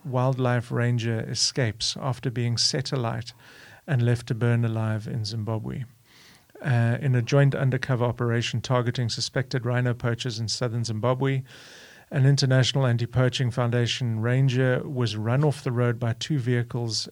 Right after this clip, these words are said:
early evening on Sunday, this past Sunday. Using the ranger's own shoelaces, the suspects then tied his hands to the steering wheel of the car, covered his head with a jacket, doused the vehicle in fuel and set it alight.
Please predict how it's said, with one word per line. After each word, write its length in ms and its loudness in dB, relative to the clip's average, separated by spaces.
early 280 2
evening 440 -2
on 160 0
Sunday, 420 2
this 220 -8
past 320 -6
Sunday. 420 -4
Using 380 6
the 100 6
ranger's 420 6
own 140 6
shoelaces, 760 4
the 100 -4
suspects 560 0
then 180 0
tied 320 2
his 180 0
hands 360 2
to 120 -2
the 100 -4
steering 420 2
wheel 220 4
of 80 -2
the 80 -2
car, 340 0
covered 380 0
his 200 -2
head 280 2
with 180 0
a 60 0
jacket, 560 -2
doused 320 0
the 80 -4
vehicle 400 -2
in 100 -2
fuel 400 -4
and 100 -6
set 280 -8
it 100 -10
alight. 460 -12